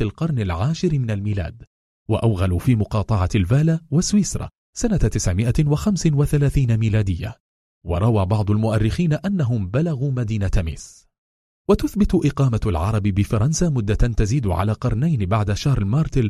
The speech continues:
أن النصر الذي أحرزه في بواتيه لم يكن مهما كما زعم المؤرخون، ولم يقم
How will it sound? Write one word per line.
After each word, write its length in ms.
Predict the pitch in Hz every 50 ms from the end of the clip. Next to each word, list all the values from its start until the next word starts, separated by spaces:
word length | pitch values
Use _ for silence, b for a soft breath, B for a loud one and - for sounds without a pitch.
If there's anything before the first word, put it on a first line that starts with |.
| - _ _ _ _ _ -
أن 120 | 151 160
النصر 360 | 175 175 214 262 - - 123 101
الذي 300 | 90 101 104 110 110 - -
أحرزه 480 | 95 - - 135 139 123 110 - 127
في 160 | 110 - - 101
بواتيه 460 | - 107 95 87 - - 135 131 123 - _ _ _ -
لم 200 | - 117 107 92
يكن 320 | 92 110 107 - 147 135 143
مهما 440 | 165 151 208 240 165 113 107 107 104 - _ _ -
كما 200 | 147 120 104 90
زعم 300 | 90 107 82 85 82 87
المؤرخون، 680 | 82 87 101 104 95 98 98 - - 165 117 90 - - _ _ _ _ - 196
ولم 320 | 233 233 214 175 135 107
يقم 360 | 104 110 - - 131 120 107